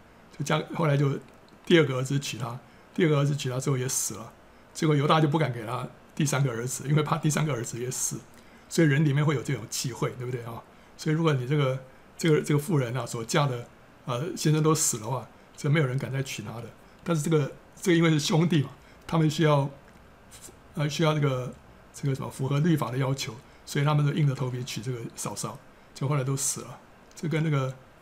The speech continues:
撒都该人说，呃，有几个兄弟啊，七个兄弟吧，都娶一个妇人，后来都死了，怎么办啊？就这种 case 啊，啊。好，那所以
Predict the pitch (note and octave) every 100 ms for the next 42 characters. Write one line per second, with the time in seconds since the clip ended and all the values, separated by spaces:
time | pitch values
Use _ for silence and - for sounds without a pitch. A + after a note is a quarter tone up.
0 | - - - D3 C3+ C3+ C3 G#2 A2+ -
1 | - - - - - D3 C#3+ D3 C#3+ -
2 | C#3+ C3+ A#2+ - C#3 C3+ D3+ D3+ C#3+ A#2
3 | - - - - - - D#3 C#3+ C#3 C#3
4 | A2+ F#2+ - - - E3 - - C3+ C3
5 | D3 A2+ A#2 D3 B2 C#3+ C#3+ - G#2+ -
6 | G#2 C3+ - D#3+ A2 - - - - D3
7 | C#3+ A2+ - C3+ - - - - - -
8 | B2+ - - - - - - - - B2+
9 | - G3+ D#3 - F3 D#3